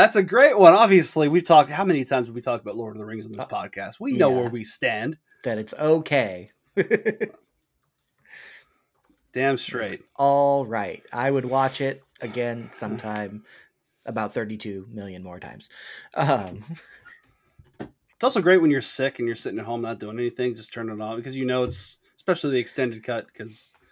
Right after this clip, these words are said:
Speaker 1: it's not like you're going
Speaker 2: Yeah,
Speaker 1: anywhere.
Speaker 2: I, I got
Speaker 1: So.
Speaker 2: six hours to watch a single movie.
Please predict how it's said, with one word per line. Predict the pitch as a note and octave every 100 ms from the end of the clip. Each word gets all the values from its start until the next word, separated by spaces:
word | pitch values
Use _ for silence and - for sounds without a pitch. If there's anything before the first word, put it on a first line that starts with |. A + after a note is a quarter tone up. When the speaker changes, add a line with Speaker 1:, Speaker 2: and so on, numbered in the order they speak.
| _ _
Speaker 1:
it's | -
not | E3
like | D#3+
you're | B2
going | B2 C#3+ B2+
Speaker 2:
Yeah, |
Speaker 1:
anywhere. | A#2 A2 A#2
Speaker 2:
I, | C3+ D3 C#3 - -
I | D#3+ F#3
got | F3 A2+
Speaker 1:
So. | -
Speaker 2:
six | - C#3 -
hours | B2+ A#2 A#2 B2 -
to | B2+
watch | A#2+ A#2+
a | A2+
single | - B2 A2+ G#2+
movie. | A2+ A#2 A#2+ D#3